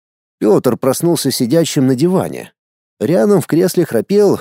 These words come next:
как все иерихонские трубы вместе взятые, Брутал.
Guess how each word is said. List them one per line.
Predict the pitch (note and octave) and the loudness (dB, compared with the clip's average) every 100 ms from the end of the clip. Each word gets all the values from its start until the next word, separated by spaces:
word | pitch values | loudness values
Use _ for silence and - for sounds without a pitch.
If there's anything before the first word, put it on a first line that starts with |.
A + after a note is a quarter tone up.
| - | -2
как | - - | -2 -2
все | - F#3 | 0 0
иерихонские | D#3+ C3+ C#3+ C#3+ - D3 A2 - F#2+ | 2 2 2 2 2 0 -2 -4 -4
трубы | C#3 C#3+ G#2 | 0 0 0
вместе | E2+ C3 G#2 D#2+ | 0 0 -2 -6
взятые, | D#2 F3 G3+ G3 F#3+ - _ | -2 0 2 2 0 -2 _
Брутал. | G2+ D#3 D3 - D2+ C2+ | -4 0 0 -2 -6 -6